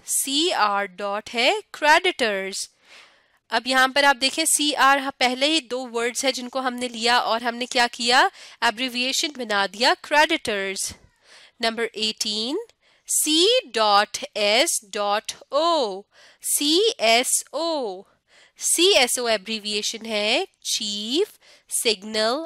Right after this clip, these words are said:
ऑफिसर, चीफ सिग्नल ऑफिसर। सी हमने चीफ से लिया, एस सिग्नल से लिया और ऑफिसर से हमने ओ लिया और चीफ सिग्नल ऑफिसर बन गया। नंबर नाइनटीन,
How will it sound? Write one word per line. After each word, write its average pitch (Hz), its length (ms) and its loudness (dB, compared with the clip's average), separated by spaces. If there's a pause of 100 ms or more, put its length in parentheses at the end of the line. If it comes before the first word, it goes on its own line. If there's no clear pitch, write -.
(120)
ऑफिसर, 208 920 0 (1000)
चीफ 220 760 -4
सिग्नल 208 800 -4
ऑफिसर। 214 840 0 (360)
सी 285 300 2
हमने 254 320 2
चीफ - 340 -8
से 240 200 -4
लिया, 233 460 4
एस 269 180 2
सिग्नल 220 600 -2
से 277 180 -4
लिया 277 320 2
और 254 160 -2
ऑफिसर 269 420 -2
से 311 140 -2
हमने 226 320 -6
ओ 196 220 -12
लिया 214 420 2 (380)
और 254 160 0
चीफ 320 440 0
सिग्नल 240 440 -2
ऑफिसर 277 560 -2
बन 202 300 -6
गया। 190 320 -2 (840)
नंबर 226 280 -2
नाइनटीन, 208 800 -4